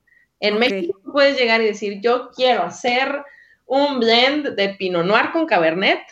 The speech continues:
Speaker 1: que es así como never, <laughs> nunca va a
Speaker 2: <laughs>
Speaker 1: suceder,
Speaker 2: Ok, ok.
Speaker 1: pero acá sí. Y, eh, en el Viejo Mundo, no, no, no. Si le quieres poner el nombre de la región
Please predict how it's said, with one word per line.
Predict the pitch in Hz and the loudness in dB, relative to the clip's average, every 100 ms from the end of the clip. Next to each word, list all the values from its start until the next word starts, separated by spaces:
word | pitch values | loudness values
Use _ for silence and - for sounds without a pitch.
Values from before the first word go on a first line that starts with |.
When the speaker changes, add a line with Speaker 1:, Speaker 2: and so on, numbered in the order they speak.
| _ _ - | _ _ -8
Speaker 1:
que | 165 | -8
es | 202 | -8
así | 202 185 | -8 -6
como | 202 190 151 120 - _ _ | -4 -4 -4 -6 -12 _ _
never, | 117 156 165 175 208 226 180 170 | -12 -2 2 2 4 2 0 -4
<laughs> | |
nunca | 196 196 190 196 208 | -2 -2 0 2 4
va | 220 | 4
a | 214 247 | 6 6
Speaker 2:
<laughs> | |
Speaker 1:
suceder, | 233 247 254 262 233 226 | 4 4 4 4 2 0
Speaker 2:
Ok, | 359 | -2
ok. | 214 269 | -4 0
Speaker 1:
pero | 226 208 208 | 2 4 4
acá | - 233 311 311 | 2 -2 -2 -4
sí. | - 226 175 170 - _ _ _ _ _ _ _ 254 | -8 -4 -4 -6 -14 _ _ _ _ _ _ _ -4
Y, | 262 | 2
eh, | 247 226 - | 4 2 0
en | 247 233 233 | -2 2 2
el | |
Viejo | 226 233 233 | 4 2 2
Mundo, | 247 220 285 | -2 -2 -2
no, | 233 175 | -4 -4
no, | 170 135 | -6 -8
no. | 135 - | -12 -16
Si | - 190 | -8 -4
le | 170 | -4
quieres | 254 330 427 | 0 0 0
poner | 359 285 | 0 2
el | 302 294 | 4 2
nombre | 285 302 | 2 2
de | 285 | 2
la | 220 | 2
región | 160 170 233 | -2 -4 -2